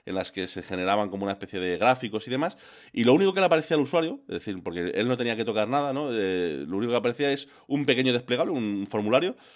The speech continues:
con dos desplegables. Desplegabas el primero, o sea, el segundo aparecía invisible, ¿no? Es decir, desplegabas el primero, te daba como tres o cuatro opciones, pinchabas una, de la segunda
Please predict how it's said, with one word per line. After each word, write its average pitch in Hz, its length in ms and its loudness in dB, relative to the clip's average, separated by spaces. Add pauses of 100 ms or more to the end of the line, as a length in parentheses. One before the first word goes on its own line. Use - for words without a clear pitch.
(160)
con 127 180 6
dos 151 140 8
desplegables. 98 500 0
Desplegabas 98 480 -2
el 101 100 -4
primero, 160 380 2
o 95 140 -10
sea, 101 140 0
el 95 200 -2
segundo 127 360 0
aparecía 101 480 0
invisible, 87 520 -6
¿no? - 80 -6
Es 147 60 -4 (100)
decir, - 140 -8 (260)
desplegabas 104 480 0
el 107 60 -4
primero, 151 320 0
te - 80 -2
daba 98 180 0
como 87 180 -6
tres - 140 -10
o 98 60 -8
cuatro 98 180 0
opciones, 170 320 -4
pinchabas 107 460 -4
una, 170 180 -2 (280)
de 110 120 2
la 101 80 4
segunda 107 440 0